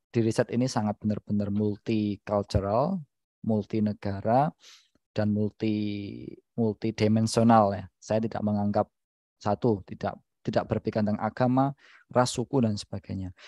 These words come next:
Profesor kami ini kenapa pindah dari Malaysia ke U K adalah karena latar belakang dia, kan pastinya di Malaysia lebih ketat ya terkait dengan L G B T. Eh, Prof saya memang tidak menikah dengan lawan jenis seperti itu. Jadi nanti jangan kaget teman-teman.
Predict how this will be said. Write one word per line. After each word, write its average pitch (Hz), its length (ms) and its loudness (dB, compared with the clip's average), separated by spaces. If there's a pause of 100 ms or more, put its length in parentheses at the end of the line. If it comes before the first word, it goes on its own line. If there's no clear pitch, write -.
(220)
Profesor 123 400 4
kami 135 320 4
ini 170 560 2 (240)
kenapa 123 320 4
pindah 117 240 2
dari 113 240 0
Malaysia 113 320 0
ke 120 240 -2
U 101 80 -4
K 135 160 -2
adalah 110 240 -4
karena 110 320 -2
latar 110 160 -4
belakang 110 480 -4
dia, 120 320 0 (440)
kan 113 80 0
pastinya 110 320 0
di 110 160 0
Malaysia 104 400 -2
lebih 104 160 -6
ketat 107 320 -6
ya 98 240 -6
terkait - 240 -10
dengan 104 240 -4
L 101 80 -8
G - 80 -12
B 104 160 -8
T. - 120 -20 (200)
Eh, - 720 -10 (320)
Prof - 160 -2
saya 120 240 6
memang 113 240 4
tidak 101 320 -2 (160)
menikah 113 480 0
dengan 104 400 0 (240)
lawan 110 240 6
jenis 110 400 4
seperti 104 400 -6
itu. - 160 -12
Jadi 110 160 0
nanti 123 160 6
jangan 113 160 6
kaget 107 400 0
teman-teman. 104 560 -4